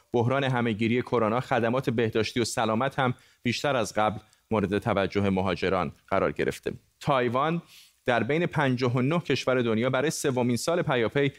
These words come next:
رتبه اول رو به دست آورده. کشوری که اونجا احساس امنیت شغلی و مالی دارید، از خدمات بهداشتی مناسب برخوردار می‌شید، هزینه‌های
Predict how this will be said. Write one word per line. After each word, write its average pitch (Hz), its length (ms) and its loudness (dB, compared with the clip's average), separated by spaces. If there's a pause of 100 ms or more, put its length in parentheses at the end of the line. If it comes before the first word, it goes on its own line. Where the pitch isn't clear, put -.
(180)
رتبه 113 240 0
اول 98 300 2
رو 101 80 0
به 98 100 2
دست 123 260 -2
آورده. 180 240 0
کشوری 190 380 0
که 190 120 0
اونجا 147 260 0
احساس 139 440 -2
امنیت 120 360 0
شغلی 120 360 0
و 123 40 2
مالی 120 280 0
دارید، 151 340 -2 (200)
از - 140 -2
خدمات 107 360 0
بهداشتی 107 460 0
مناسب 123 400 0
برخوردار 143 560 0
می‌شید، 135 320 -4
هزینه‌های 123 640 0